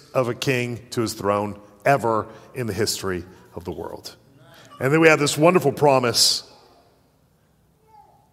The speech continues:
"So we will always be with the Lord." That's eternal life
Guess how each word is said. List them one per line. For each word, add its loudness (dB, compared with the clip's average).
"So -4
we 0
will 2
always 0
be -2
with 0
the -10
Lord." -10
That's 4
eternal -2
life 0